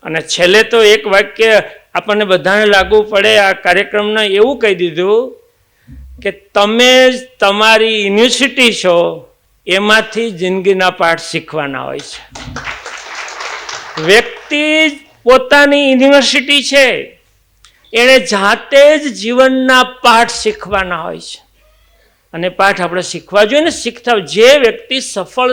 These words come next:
થઈને એ જાતે જ ઘડાણી હોય છે, જાતે જ ઘડાણી હોય છે.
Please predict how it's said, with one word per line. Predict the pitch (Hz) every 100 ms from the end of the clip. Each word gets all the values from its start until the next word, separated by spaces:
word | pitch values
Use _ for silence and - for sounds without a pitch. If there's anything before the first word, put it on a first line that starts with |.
| 247
થઈને | 208 220 226 269 269 - - _ _ -
એ | 226 214 -
જાતે | 175 185 190 - 262 285 294
જ | 208
ઘડાણી | 214 196 208 214 202 185
હોય | 160 165
છે, | - - _ _ _ _ _ 175
જાતે | 190 185 - 233 233
જ | 185
ઘડાણી | 170 175 175 175
હોય | 156 160
છે. | - -